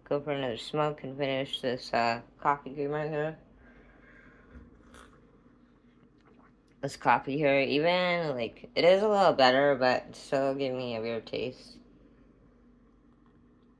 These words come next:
Yeah. <laughs> It's still better than nothing, I guess, for now. I don't wanna go shopping yet. So yeah, I'm just gonna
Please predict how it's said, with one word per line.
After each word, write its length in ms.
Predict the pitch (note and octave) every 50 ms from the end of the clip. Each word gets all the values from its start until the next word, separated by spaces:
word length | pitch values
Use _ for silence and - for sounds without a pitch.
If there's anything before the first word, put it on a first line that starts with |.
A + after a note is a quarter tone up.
| A#2 A#2+ A#2+ _ _ _ _ _ _ _ _ _ _ _ - - _ _ - - _ _ _ _ _ _ _ _ -
Yeah. 220 | - F#2 F#2 F#2 - - - - _ _ _ - - - - - - - -
<laughs> 500 | - F#3+ E3+ F#3+ G3+ - - F#3+ D#3 D#3+ - - - - - - - - - - - - - - _ _ _ _ _ _ _ _ _ _ _ -
It's 140 | - - -
still 320 | - - G3 G3+ G3+ F#3+
better 320 | E3+ F3+ F3+ F3+ F#3 F#3
than 180 | F#3 F#3+ F#3+ F3+
nothing, 500 | E3+ D#3 D3 D3+ - - C3+ B2+ C3 C3+
I 140 | C3 B2 B2
guess, 420 | A#2+ B2 A#2+ B2 B2+ - - -
for 140 | - - C#3
now. 240 | C3+ C3 C3 B2+ B2+
I 140 | B2 B2+ B2+
don't 100 | C#3+ C#3
wanna 220 | C#3+ C#3 C#3 C3
go 160 | C3+ C#3 C3+
shopping 640 | C3 - - C3 B2+ - - C3 C3 C3 B2 B2+ C3+
yet. 340 | C3 A#2+ A#2 A#2 A#2+ A#2 - B2+ - - - _ _ _ -
So 1160 | - - - - - - - - - - - - - - - - - - - _ - - - D#3
yeah, 240 | D3 D3 C#3+ C#3 C3
I'm 80 | C3 C3+
just 160 | - - -
gonna 460 | D#3+ D#3 D3+ D3 C#3+ C#3 C3+ C#3 C#3